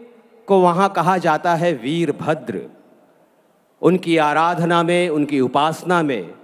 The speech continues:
और उनका रूप धर के एक नृत्य किया जाता है, वो नृत्य भी कहलाता है वीरभद्र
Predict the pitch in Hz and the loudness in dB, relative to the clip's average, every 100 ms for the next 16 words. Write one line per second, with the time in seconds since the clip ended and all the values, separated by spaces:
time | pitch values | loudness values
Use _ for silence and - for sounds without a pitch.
0 | - - _ _ _ _ _ _ _ _ | -20 -20 _ _ _ _ _ _ _ _
1 | _ _ _ _ _ _ _ _ - 214 | _ _ _ _ _ _ _ _ 0 2
2 | 214 226 196 233 262 202 - 196 269 277 | 2 2 4 4 4 0 0 0 0 -2
3 | 156 95 87 - - - _ _ _ - | -6 -6 -10 -20 -20 -20 _ _ _ -6
4 | 165 151 202 220 151 170 170 156 147 139 | -6 0 0 2 0 2 2 2 0 2
5 | 160 135 120 131 - - - 139 131 202 | 0 0 -2 -4 -10 -20 -8 -4 2 0
6 | 208 196 180 165 143 156 156 139 135 135 | 2 0 0 0 0 0 2 -2 -2 -4
7 | 131 143 135 - 165 123 | -2 -2 -2 -4 -4 -4